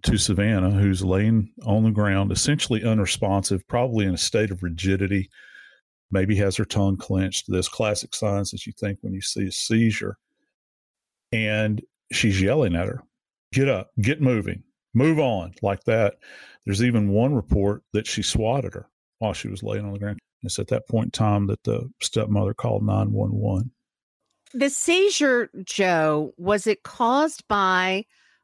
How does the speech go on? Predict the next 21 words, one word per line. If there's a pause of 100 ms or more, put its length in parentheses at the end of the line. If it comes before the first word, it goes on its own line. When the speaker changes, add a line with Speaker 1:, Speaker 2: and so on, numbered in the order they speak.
(280)
Speaker 2:
lack
of (460)
water, (400)
lack
of
electrolytes, (420)
lack
of
sodium
and
potassium, (260)
or
a
combination (120)
of (240)
all
of
that (240)
caused (340)
the
seizure?